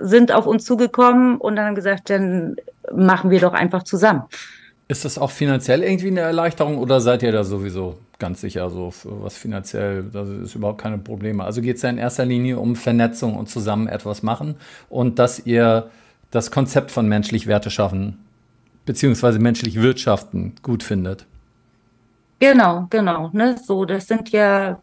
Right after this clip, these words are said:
Speaker 1: viele, sind ja alle Lebensbereiche, die das Netzwerk anspricht
Speaker 2: Mhm.
Speaker 1: und, äh, die, die Ziele überlappen sich und die, die Vision.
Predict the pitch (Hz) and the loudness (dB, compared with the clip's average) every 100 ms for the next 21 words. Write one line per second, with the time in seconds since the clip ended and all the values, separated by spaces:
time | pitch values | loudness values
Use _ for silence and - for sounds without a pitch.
0 | _ - 233 233 220 214 196 208 233 220 | _ -2 0 2 2 2 2 0 2 2
1 | - 208 233 214 226 233 - - 196 202 | 4 4 4 2 2 -2 -4 -10 0 2
2 | 202 208 220 214 202 190 190 196 196 - | 2 0 -2 -2 0 0 0 -2 -4 -2
3 | 196 190 185 - 220 - - 220 214 - | 0 0 0 0 0 -2 -2 -2 -2 0
4 | 120 113 123 - - 180 - - - - | 2 2 -2 -6 -4 -4 -4 -8 -12 -18
5 | - - - 185 175 160 156 185 156 - | -18 -12 -6 -4 -4 -6 -6 -6 -6 -6
6 | 220 214 214 202 185 - 190 185 185 170 | -2 2 2 2 2 0 -2 0 2 2
7 | - - - 196 220 220 214 202 214 208 | -2 -6 -4 0 2 0 -2 0 -2 -2
8 | 202 196 196 190 190 160 190 185 185 156 | -2 -2 -2 -2 -4 -4 -4 -2 -4 2
9 | 196 185 185 180 | 2 4 0 -2